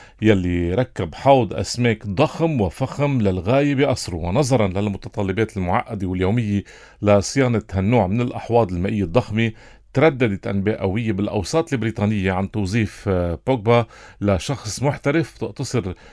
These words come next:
شغلته اليومية بس على العناية بالأسماك وتنظيف الحوض وإطعامها بانتظام لضمان الحفاظ على هالمظهر الجمالي الفاخر.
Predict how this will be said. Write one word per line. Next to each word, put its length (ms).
شغلته 480
اليومية 500
بس 400
على 220
العناية 420
بالأسماك 720
وتنظيف 500
الحوض 340
وإطعامها 520
بانتظام 800
لضمان 540
الحفاظ 600
على 200
هالمظهر 720
الجمالي 600
الفاخر. 500